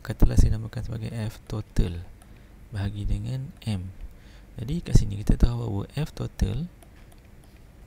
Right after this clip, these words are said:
sama dengan F tolak F R. So F R sama dengan dua puluh lima Newton. So nak cari F ni, warna biru ni kan.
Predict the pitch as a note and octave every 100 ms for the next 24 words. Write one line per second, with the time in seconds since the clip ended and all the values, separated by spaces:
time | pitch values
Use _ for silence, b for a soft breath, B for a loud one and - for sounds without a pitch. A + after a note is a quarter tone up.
0 | - - - - B B - - - A#2
1 | A#2+ G#2 G2 G2+ A#2+ C#3+ - - - -
2 | F#2 B2 - - - - - - - -
3 | - - - B B B B - - G2+
4 | G2 A2 - - B B - - - -
5 | - - - - - - - - - -
6 | - B B B B B - - - -
7 | - - - - - E3+ B2 A#2 - -
8 | - - B B B - - A2 A#2 -
9 | C3+ C#3 - A2 G#2+ G#2+ - A2 A2 A2+
10 | - A#2 A2 - B2 C3 - B2+ - A#2
11 | B2 G#2 F#2+ A#2+ A2+ A2 A2 G2+ C#3+ D#3